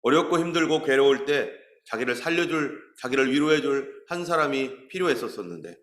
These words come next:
부모님을 찾아간 게 아닙니다. 누구를 찾아갔습니까?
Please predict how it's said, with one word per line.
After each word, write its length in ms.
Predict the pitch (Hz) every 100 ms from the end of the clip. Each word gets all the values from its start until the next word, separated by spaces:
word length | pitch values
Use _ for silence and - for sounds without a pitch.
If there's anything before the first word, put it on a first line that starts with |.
| _ _ _ _
부모님을 380 | 170 185 190 175
찾아간 380 | 170 165 156 143
게 60 |
아닙니다. 460 | 104 104 104 85 78 _ _ _ _ _ _ _ -
누구를 260 | 135 143 143
찾아갔습니까? 840 | 131 120 117 110 101 95 180